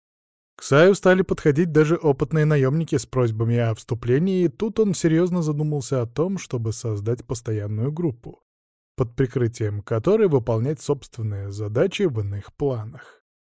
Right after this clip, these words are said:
Если от гильдии, кроме авторитета и денежного вознаграждения, особых бонусов не было, то торговец от радости встречи с любимой внучкой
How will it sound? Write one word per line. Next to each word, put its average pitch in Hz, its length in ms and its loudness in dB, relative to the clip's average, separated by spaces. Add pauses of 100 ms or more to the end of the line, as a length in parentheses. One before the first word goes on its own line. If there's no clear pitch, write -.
(240)
Если 151 380 4
от 147 160 4
гильдии, 147 440 2
кроме 143 360 2
авторитета 131 640 0
и 127 40 0
денежного 120 560 0
вознаграждения, 123 720 0
особых 120 340 -2
бонусов 131 460 -2
не 208 140 0
было, 113 260 -2
то 123 160 -6
торговец 180 640 -2
от 123 180 -6
радости 110 460 -2
встречи 113 460 -6
с - 120 -12
любимой 113 440 -2
внучкой 139 640 -6